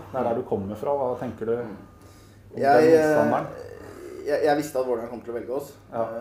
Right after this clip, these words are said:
Speaker 2: jeg hadde snakket med, med Espen på meldinger, eh, et par dager før.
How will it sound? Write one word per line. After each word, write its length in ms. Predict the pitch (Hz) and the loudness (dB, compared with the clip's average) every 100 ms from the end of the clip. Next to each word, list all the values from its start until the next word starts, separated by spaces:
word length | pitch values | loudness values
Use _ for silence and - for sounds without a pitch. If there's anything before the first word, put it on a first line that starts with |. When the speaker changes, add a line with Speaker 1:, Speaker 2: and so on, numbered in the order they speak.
| 123 | -4
Speaker 2:
jeg 100 | 120 | -4
hadde 100 | 131 | -6
snakket 380 | 131 120 107 110 | -8 -10 -10 -10
med, 400 | 120 120 120 113 - - _ - - | -8 -6 -6 -8 -12 -20 _ -20 -6
med 120 | 127 | -6
Espen 360 | 127 - 135 165 - | -6 -6 -4 -4 -6
på 100 | 131 | -6
meldinger, 440 | 120 107 123 147 147 - | -6 -6 -6 -6 -8 -14
eh, 560 | 104 117 117 117 117 110 | -10 -6 -6 -6 -6 -6
et 100 | - | -4
par 120 | 117 | -2
dager 220 | 117 107 | -2 -4
før. 320 | - 117 139 | -6 -2 -2